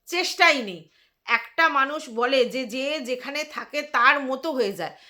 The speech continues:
তো ওর বৌদির যে এই পরিশ্রম বা ওর বৌদির যে এত, ও, মানে ধৈর্য ধরে সমস্ত কিছু করা, এগুলো দেখেও তো মানুষ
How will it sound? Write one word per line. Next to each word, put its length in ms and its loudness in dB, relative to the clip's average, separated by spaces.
তো 100 -2
ওর 120 4
বৌদির 540 -2
যে 200 2
এই 200 4
পরিশ্রম 600 -2
বা 120 6
ওর 240 2
বৌদির 420 -2
যে 140 -2
এত, 260 -2
ও, 300 -10
মানে 320 -12
ধৈর্য 420 0
ধরে 220 0
সমস্ত 380 -8
কিছু 260 -10
করা, 240 -4
এগুলো 240 -8
দেখেও 340 -6
তো 120 -6
মানুষ 260 -4